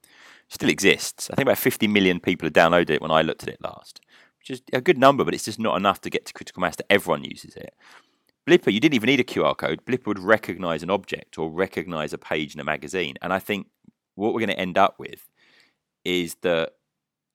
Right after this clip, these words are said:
you're gonna use augmented reality to do these kind of things as well. So it has to make practical sense, the use case. It has to get to a level of adoption. And because Apple and Google didn't build it into everyone's phone, it maybe didn't get to that as well.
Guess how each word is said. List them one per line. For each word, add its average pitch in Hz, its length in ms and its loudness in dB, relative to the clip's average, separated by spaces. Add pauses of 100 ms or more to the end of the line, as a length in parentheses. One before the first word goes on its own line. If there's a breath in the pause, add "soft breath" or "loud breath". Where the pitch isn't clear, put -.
(140)
you're 92 160 -8
gonna 90 140 -4
use 87 160 -2
augmented 85 460 -6
reality 78 480 0
to - 100 -16
do 76 220 -8
these 67 180 -10
kind 67 240 -14
of 69 80 -20
things - 480 -20 (180)
as - 120 -20
well. 78 340 -10 (380 soft breath)
So 98 320 4 (920)
it - 100 -8
has 135 180 6
to - 80 -4
make 107 140 0
practical - 320 -6
sense, - 260 -10
the 78 60 -8
use 73 160 -8
case. 71 480 -6
It 92 120 -2
has 113 240 0
to 101 80 -10
get 92 180 -2
to 92 140 -4
a - 20 2
level 82 240 0
of 76 80 -6
adoption. 82 400 -6
And 82 100 -8
because 98 540 2
Apple 87 320 2
and 78 220 -4
Google 82 260 -2
didn't 78 160 -4
build 82 180 0
it - 60 -2
into 80 160 -6
everyone's 71 240 -6
phone, 71 220 0
it - 80 -10
maybe 73 200 -8
didn't - 220 -12
get - 220 -2
to - 80 -20
that - 180 -6
as - 100 -14
well. 76 320 -2